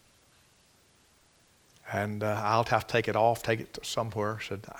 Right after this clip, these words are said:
"I, I don't know what we're gonna do with it." And said she went to the house and went in. Said sitting there in that rocking chair was her daddy looking out the window.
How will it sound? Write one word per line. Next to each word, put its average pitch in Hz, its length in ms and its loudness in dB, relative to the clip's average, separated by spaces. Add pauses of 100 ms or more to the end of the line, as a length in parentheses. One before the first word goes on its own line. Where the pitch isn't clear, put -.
(100)
"I, - 160 -8
I 104 60 -4
don't 113 180 2
know 120 60 4
what 123 80 0
we're 107 60 -12
gonna 104 120 -12
do 110 180 -4
with 101 180 -6
it." - 100 -10 (2750)
And 110 100 -12
said 113 160 4
she - 140 0
went 135 200 2
to 143 100 4
the 127 100 8
house 135 440 10
and 113 140 -6
went 143 200 2
in. 110 340 2 (1900)
Said 110 220 0
sitting 135 280 4
there 131 120 6
in 135 60 2
that 139 160 4
rocking 180 360 2
chair 107 360 -6 (720)
was 113 140 -8
her 127 120 -2
daddy 120 400 0
looking 117 220 -8
out 117 200 -6
the 180 60 -12
window. 123 320 -12